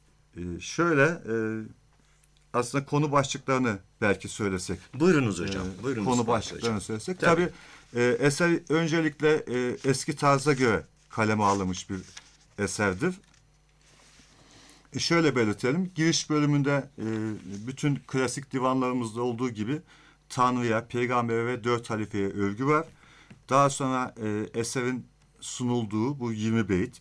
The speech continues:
Speaker 1: bu giriş kısmı. Daha sonra eserin su-, sunulduğu Emir Muhammed Dağıt İspehselar Bey'e, Bey'e bir övgü bulunur.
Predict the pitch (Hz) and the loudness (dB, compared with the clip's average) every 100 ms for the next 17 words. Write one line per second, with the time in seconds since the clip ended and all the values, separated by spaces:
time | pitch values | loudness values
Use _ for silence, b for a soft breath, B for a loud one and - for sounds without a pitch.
0 | - 90 - 95 90 - 92 - 135 180 | -16 -14 -6 -6 -6 -10 -12 -8 -8 -8
1 | B B B _ 127 127 139 147 110 120 | B B B _ -4 -4 -2 -4 -2 -4
2 | 139 139 135 131 - - 135 120 139 170 | -2 -2 -2 -10 -14 -6 -4 -2 -4 -2
3 | 117 135 143 135 127 131 139 143 - 131 | -2 0 2 2 2 2 0 -4 0 2
4 | 156 - - 143 - 127 120 139 127 139 | 2 -2 -14 -14 -4 -4 -2 -4 2 2
5 | 127 113 110 135 - 104 110 120 165 143 | 2 0 0 -2 -8 -8 -4 -2 -2 -2
6 | 139 120 135 131 135 110 95 107 | -4 4 4 4 0 0 0 -2